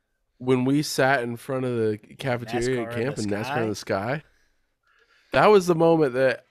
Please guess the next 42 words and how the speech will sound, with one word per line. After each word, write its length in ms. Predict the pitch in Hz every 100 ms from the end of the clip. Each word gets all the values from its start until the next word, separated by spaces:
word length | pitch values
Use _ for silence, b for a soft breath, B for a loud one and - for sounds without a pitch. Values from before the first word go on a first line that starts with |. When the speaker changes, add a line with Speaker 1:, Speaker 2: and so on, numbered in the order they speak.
| -
Speaker 1:
I 220 | 110 143
knew 260 | 143 135 123
I 100 | 113
was 140 | 117
gonna 220 | 113 110
be 240 | 107 110 110
your 220 | 107 101
friend 380 | - 101 98 95
for 180 | - 92
as 120 | 92
long 220 | 95 98
as 100 | 92
you 140 | 92
would 120 | 92 85
allow 360 | 90 90 90
me, 180 | 92 90
I 160 | 98 92
think. 300 | - 101 - _ _ _
Speaker 2:
Yeah. 320 | 143 131 123 101 _ b b b b b b _ _ -
Speaker 1:
That 100 | 107
was 180 | 113 101
it. 260 | 104 82 _ _ - _ _ _ -
That 80 |
was 140 | 104 104
one 140 | 104
of 60 | 101
those 200 | 101 101
moments. 640 | 98 98 98 - _ - _ _ _ _ _ _ _ _ _ _ _ _ b b b b b b
Um, 300 | 147 156 151
who 440 | 143 170 262 330
can 320 | 339 269 226 196
do 240 | 208 226
more 220 | 208 190
cock 400 | 180 185 185 -
pull-ups 500 | - 127 110 101 -
between 360 | - 101 101 98
you 120 | 98
guys? 540 | 95 87 87 92 - _ _ _ _ _ _ _ _ _ _ _ _ _ _ -
Speaker 2:
I 100 | 123
can't 220 | 135 127
do 180 | 120 117
any. 280 | 117 113